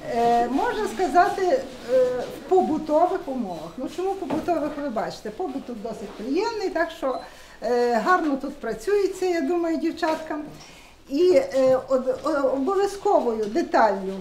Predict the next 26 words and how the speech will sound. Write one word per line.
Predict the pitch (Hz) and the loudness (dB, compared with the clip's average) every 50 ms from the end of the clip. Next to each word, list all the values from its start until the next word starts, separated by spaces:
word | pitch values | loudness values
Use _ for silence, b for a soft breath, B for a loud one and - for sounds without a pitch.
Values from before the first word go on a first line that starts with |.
| 190 - | -12 -16
в | - - - - | -20 -20 -12 -4
цьому | - 277 262 220 196 190 | 0 2 2 2 0 -4
інтер'єрі | 190 185 175 - 196 185 185 190 202 226 262 370 381 381 | -8 -8 -8 -8 -8 -8 -6 -2 2 2 2 4 4 2
є | 339 269 190 190 247 269 339 349 | 0 0 -2 -2 0 0 2 2
в | 294 | 0
нас | 254 233 254 254 - - - | 0 -2 -4 -6 -6 -12 -10
снувальна | - 233 208 196 190 202 226 240 269 269 254 262 | -10 -8 -8 -6 -4 -2 -2 0 0 0 -2 0
рама, | 262 240 214 196 185 170 147 127 - - - B B B B B B B B B B B B - | 2 2 2 0 0 -6 -10 -14 -16 -18 -20 B B B B B B B B B B B B -6
яка | 208 220 226 - 392 381 | -4 -4 -2 0 -2 -2
складається | - 370 349 285 370 370 - - 311 285 | 0 0 4 4 4 4 4 0 -4 -8
з | - | -8
кількох | - - 349 330 320 - - 359 277 233 196 - - - - - - - | -2 0 0 0 0 0 2 2 4 4 2 0 -4 -12 -16 -18 -18 -14
деталей. | 190 202 202 196 - 214 208 214 247 370 453 427 427 294 208 214 | -8 -8 -8 -4 -4 -4 -2 -2 0 2 2 2 0 0 -4 -2
Зараз | 311 311 277 226 - - | -2 0 -2 -2 -2 -2
я | 233 214 | -4 -4
про | - - 214 | -4 -6 -8
них | 214 208 196 - 202 | -8 -8 -10 -10 -12
розкажу, | 196 196 - - 302 392 370 381 427 415 B B B B B B | -12 -10 -6 -2 -2 -2 -2 -2 -6 -8 B B B B B B
але, | - 247 285 339 339 349 330 285 254 - - 240 | -2 2 2 4 4 4 4 4 2 0 2 4
е, | 262 262 254 254 254 247 247 247 240 247 | 6 8 8 8 6 4 2 0 -2 0
в-, | 277 262 247 247 247 | 2 2 2 2 0
спочатку | - - 285 269 - 403 427 415 - 359 | -4 -8 -8 -6 -4 -4 -4 -4 -4 -6
я | 330 330 320 320 320 - 226 - | -6 -4 -4 -6 -8 -10 -6 -4
трошки | 359 359 349 349 - 311 | -4 -4 -4 -4 -4 -6
зроблю | 240 294 302 269 233 262 262 220 220 - - - 220 214 | -4 0 -2 -2 0 0 -2 -2 -2 -4 -4 -6 -6 -2
відступ | 226 330 330 - - - - 427 | 0 -2 -2 -2 -6 -2 -2 -2